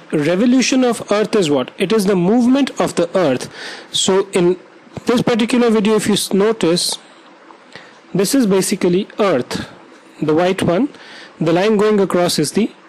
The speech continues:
axis of the earth, right? The movement of the earth around the sun is what is known as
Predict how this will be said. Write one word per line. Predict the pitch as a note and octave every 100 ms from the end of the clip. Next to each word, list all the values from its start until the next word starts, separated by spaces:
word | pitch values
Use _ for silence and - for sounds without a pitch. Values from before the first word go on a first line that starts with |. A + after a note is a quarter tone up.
| -
axis | F#3 - - G#3
of | - E3 -
the | B2+
earth, | A#2+ G#2 - - - - - - - -
right? | F3+ A#3 - - - - - -
The | F3 G3
movement | G3 B3 C#4+ C#4+ D#4 -
of | G#3 F3
the | F#3 -
earth | G3+ D3+ - -
around | F#3+ D3+ F3+ A#3+ C#4+ C4+
the | B3
sun | - G3+ A#2+ A2+ B2+ - - - - - - - - -
is | B3 A#3+
what | G3 F3
is | F#3
known | E3+ D#3 C3+
as | D3+ G#3+